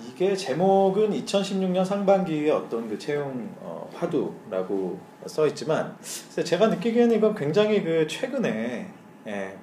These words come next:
느껴지는 대기업들의 전반적인 트렌드 같아요. 예, 이런 것들을 기준으로 해서 사람을 많이 보고 걸러내고 하는,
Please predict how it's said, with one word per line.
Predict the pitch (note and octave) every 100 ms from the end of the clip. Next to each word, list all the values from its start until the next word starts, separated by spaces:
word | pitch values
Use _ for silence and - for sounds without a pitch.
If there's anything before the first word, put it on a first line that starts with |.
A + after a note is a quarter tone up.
| -
느껴지는 | A2+ F3 E3 E3
대기업들의 | C#3 A2+ D#3+ E3 E3+ D3 D3+ C#3+
전반적인 | - A#2 G3+ G#3+ G3+ E3+
트렌드 | E3+ G#3 G3+
같아요. | G#2 - F2+ E2+ F2 - - - - - - -
예, | G2 F2 E2+
이런 | A#2 F3 F3
것들을 | E3+ D#3 D3+ D3+ D#3 -
기준으로 | A#2+ C3 D#3 D3 C#3
해서 | B2 C3+
사람을 | D#3+ E3+ D#3+ C#3
많이 | F#2+ A2
보고 | G#2+ F#2 E3 -
걸러내고 | - G2 A2 G2+ F#2
하는, | G#2 A#2 F#2